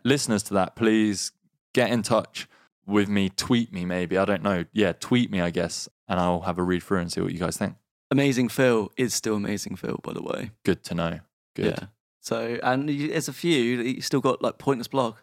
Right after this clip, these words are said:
Speaker 2: And that feels like a proper brand now.
Speaker 1: Yeah.
Speaker 2: rather than
Speaker 1: That feels like a brand.
Speaker 2: Zoella.
Speaker 1: PewDiePie.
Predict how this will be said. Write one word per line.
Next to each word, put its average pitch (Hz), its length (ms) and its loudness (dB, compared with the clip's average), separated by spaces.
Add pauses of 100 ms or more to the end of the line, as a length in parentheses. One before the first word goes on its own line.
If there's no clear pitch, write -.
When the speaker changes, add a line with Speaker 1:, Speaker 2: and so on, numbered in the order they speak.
Speaker 2:
And 135 120 -2
that 165 100 0
feels 147 180 4
like 135 120 0
a 117 40 -2
proper - 220 -4
brand 117 340 0
now. - 300 -8 (100)
Speaker 1:
Yeah. 120 220 4
Speaker 2:
rather 85 140 -4
than - 240 -6 (340)
Speaker 1:
That 101 160 2
feels 98 200 2
like 92 140 -2
a 95 60 -4
brand. 92 640 0
Speaker 2:
Zoella. 113 520 2 (460)
Speaker 1:
PewDiePie. 92 760 2